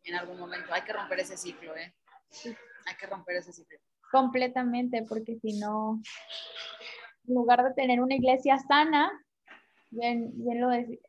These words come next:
Speaker 2: De hecho, se trata de ese podcast, o sea, es tener conversaciones incómodas para tener una conversación sana con Dios, con las personas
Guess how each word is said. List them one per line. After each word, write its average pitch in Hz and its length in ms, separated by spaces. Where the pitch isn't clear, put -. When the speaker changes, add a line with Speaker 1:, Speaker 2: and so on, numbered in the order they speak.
Speaker 2:
De 277 180
hecho, 302 180
se 339 120
trata 294 320
de - 20
ese 269 160
podcast, 233 580
o 226 60
sea, 233 160
es 240 180
tener 294 180
conversaciones 320 680
incómodas 277 800
para 262 240
tener 240 380
una 262 200
conversación 240 640
sana 247 320
con 226 260
Dios, 294 360
con 269 160
las 247 220
personas 277 580